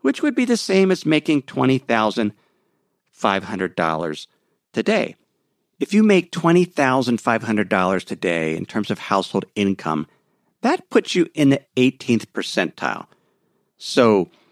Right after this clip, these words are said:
eighteen percent of U S households would make less than that. Eighty-two percent would make more.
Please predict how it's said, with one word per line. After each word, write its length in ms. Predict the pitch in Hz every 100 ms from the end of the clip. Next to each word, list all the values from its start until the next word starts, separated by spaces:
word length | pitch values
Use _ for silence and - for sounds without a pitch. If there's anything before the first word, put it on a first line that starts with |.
| _ _
eighteen 320 | 147 170 208 196
percent 500 | 190 - 180 180 - -
of 460 | 127 127 123 123 131
U 120 | 139
S 120 | 127
households 380 | 135 127 139 120
would 100 | 107
make 260 | 110 -
less 240 | - 226 -
than 140 | 196
that. 280 | 196 196 - _ _ _ _ _ _ _ -
Eighty-two 480 | 107 110 107 - 107
percent 640 | - 101 - 98 90 - _ _ _ _ _ _
would 180 | 98 95
make 340 | - 82 -
more. 360 | 82 69 55 -